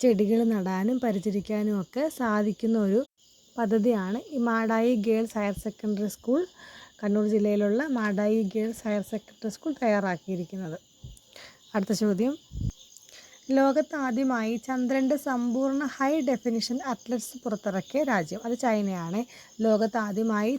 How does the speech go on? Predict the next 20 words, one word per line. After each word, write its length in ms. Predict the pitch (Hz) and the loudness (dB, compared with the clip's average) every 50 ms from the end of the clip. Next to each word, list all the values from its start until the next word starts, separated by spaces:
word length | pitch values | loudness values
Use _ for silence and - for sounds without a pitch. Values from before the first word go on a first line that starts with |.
| - | -4
ചന്ദ്രൻ്റെ 520 | - 233 202 196 190 202 208 208 208 214 277 277 - | -4 -2 -2 0 0 0 0 0 0 0 -2 -2 -2
സമ്പൂർണ്ണ 600 | - 220 202 208 208 196 220 220 226 214 233 262 247 - | -2 0 0 2 2 2 2 2 2 2 0 -2 -4 -2
ഹൈ 180 | - 233 247 277 320 302 220 | -2 -2 0 0 0 0 0
ഡെഫിനിഷൻ 460 | 240 220 - - 226 226 220 - 262 262 | 0 -2 -2 -2 -2 -2 -2 -4 -6 -4
അത്ലറ്റ്സ് 560 | 269 233 220 - - 233 247 208 - - - - - - - - - - - _ | -4 -4 -4 -4 -4 -6 -6 -6 -6 -10 -12 -12 -12 -14 -20 -20 -20 -20 -20 _
പുറത്തിറക്കിയ 560 | - 262 240 226 - 233 208 196 - - 202 | -2 -2 -2 0 0 0 -2 0 -2 -4 -4
രാജ്യം 260 | 196 190 196 202 202 | -2 0 0 0 0
ചോദിക്കുവാണെങ്കിൽ 680 | 190 202 196 190 180 170 - 196 196 190 190 190 190 190 | 0 0 -2 -2 -2 -4 -4 -4 -2 0 0 0 0 2
അത് 120 | 190 190 175 | 0 0 0
ഉത്തരം 280 | - - 208 269 339 - - - - - - - - - - - | 0 2 2 2 2 2 -4 -14 -20 -20 -20 -20 -20 -20 -14 -2
ചൈനയാണ്, 560 | - 262 247 240 233 220 190 175 165 165 165 175 | 2 4 6 6 6 4 2 0 -4 -6 -10 -10
ചൈന. 280 | - - 196 180 175 185 - - _ _ _ _ _ _ - _ | -10 -10 -10 -10 -10 -12 -16 -18 _ _ _ _ _ _ -18 _
അടുത്ത 200 | 226 202 214 226 - | -10 -6 -4 -2 0
ചോദ്യം, 320 | 208 196 185 175 214 254 339 - - _ - _ - - - - - - - - - - - - - - | 0 0 0 0 0 -2 -2 -6 -16 _ -20 _ -20 -20 -20 -20 -20 -20 -20 -20 -20 -20 -20 -20 -14 -4
സംസ്ഥാനത്തെ 680 | - 277 269 269 254 - 330 320 311 311 302 - - 320 | 0 2 2 2 0 0 -2 0 2 2 0 0 0 0
മികച്ച 480 | 302 285 262 240 240 277 269 - - 311 294 226 262 | 2 2 2 2 2 0 -2 0 -2 0 0 2 4
ജില്ലാ 320 | 262 247 247 254 269 277 277 | 4 4 4 2 2 0 0
ലീഗൽ 380 | 277 269 269 269 254 220 294 294 | 0 2 2 2 0 0 -2 -4
സർവീസസ് 680 | 277 - 294 269 254 233 233 254 254 240 - 294 277 - | -4 -2 -2 -2 -2 0 0 0 0 0 -2 -4 -4 -4
അതോറിറ്റിക്കുള്ള 800 | 339 262 214 233 233 240 226 208 - 254 208 - 220 185 190 202 | -4 -2 0 0 0 0 -2 -4 -6 -8 -4 -2 -2 -2 0 -2